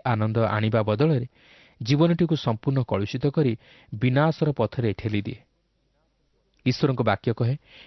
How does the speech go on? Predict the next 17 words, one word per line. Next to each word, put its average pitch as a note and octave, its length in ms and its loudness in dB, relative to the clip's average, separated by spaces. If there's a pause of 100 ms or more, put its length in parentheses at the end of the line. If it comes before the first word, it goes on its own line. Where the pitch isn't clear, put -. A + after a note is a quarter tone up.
ଈଶ୍ୱରଙ୍କ F#3+ 500 0
ଉଦ୍ଦେଶ୍ୟରେ A#2+ 540 0
ପବିତ୍ରତାର F3+ 760 0
ସୌନ୍ଦର୍ଯ୍ୟରେ A2+ 760 0 (120)
ସତ୍ୟ - 460 -2
ଓ E3+ 100 6
ଆତ୍ମାରେ A#2 640 0
ଆଧ୍ୟାତ୍ମିକ E3 580 0
ସଂକୀର୍ତ୍ତନ E3 600 0
ଦ୍ୱାରା C3+ 260 2 (1040)
ଆପଣା A#2+ 420 2 (340)
କୃତଜ୍ଞତା D#3+ 600 0 (200)
ଈଶ୍ୱରଙ୍କ F3+ 460 0
ନିକଟରେ C#3 440 0
ପ୍ରକାଶ B2 480 0
କରିବା A2 300 0
ସଙ୍ଗେ C#3+ 360 0